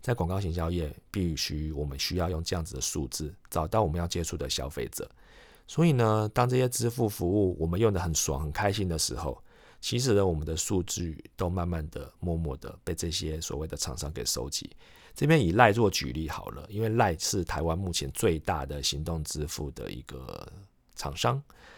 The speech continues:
然后它目前公布的资料是台湾已经有七百三十万的用户使用 Line 的，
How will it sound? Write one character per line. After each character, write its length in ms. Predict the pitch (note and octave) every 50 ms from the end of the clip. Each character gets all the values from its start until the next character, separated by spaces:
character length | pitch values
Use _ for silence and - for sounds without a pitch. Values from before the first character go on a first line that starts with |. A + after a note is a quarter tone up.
| - - - -
然 120 | - - G#2+
后 60 | A2+
它 160 | - C3+ C3+
目 160 | D3 D3+ C#3
前 240 | A#2+ - G#2+ F2+ F2
公 160 | - A2 A2+
布 80 | A2+ A2
的 100 | G2 F2+
资 160 | E2+ - F2+
料 160 | F2 F#2+ F2
是 120 | F#2+ G#2 G2
台 180 | - G2+ E2+
湾 200 | F2+ F2+ F2+ F#2
已 100 | F2 D#2+
经 160 | D#2+ F2+ F2+
有 180 | F2+ F2 D#2 D2
七 300 | - - - - A2+ A#2
百 180 | A#2 F#2 E2+ F2
三 180 | - F2+ F#2
十 140 | G2 - F#2
万 180 | F2+ F#2 E2+ E2
的 120 | E2 C#2
用 240 | D#2 F#2 F2+ E2 D#2
户 280 | - - E2+ D2 - -
使 240 | - - - - C#2
用 280 | D2+ D#2+ D#2 D2+ D2 D2
Line 200 | D#2+ D#2 - D2+
的， 260 | D2 C2 A1 -